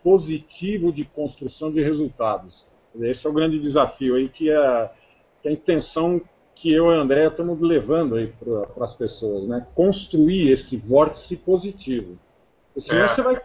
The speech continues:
Speaker 1: você vai entrar numa depressão aí, né? A situação é sempre... é, o ambiente sistêmico é caótico. A gente aprende isso na,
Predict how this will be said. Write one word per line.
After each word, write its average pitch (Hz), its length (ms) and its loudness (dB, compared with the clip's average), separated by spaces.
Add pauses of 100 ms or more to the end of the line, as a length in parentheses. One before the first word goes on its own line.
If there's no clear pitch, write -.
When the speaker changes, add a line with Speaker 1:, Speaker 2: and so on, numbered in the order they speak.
(360)
Speaker 1:
você - 160 0
vai 233 120 6
entrar 247 200 4
numa 254 220 6
depressão 185 680 2
aí, 110 260 -4
né? 107 160 -6
A 87 60 -10
situação 135 520 -6
é 170 60 0
sempre... 214 640 -2 (680)
é, 127 420 4 (360)
o 143 120 2
ambiente 170 340 4
sistêmico 233 600 2
é 247 40 6
caótico. 190 920 2
A 110 40 -6
gente 147 220 -6
aprende 180 360 -4
isso 196 260 -6
na, 165 720 -4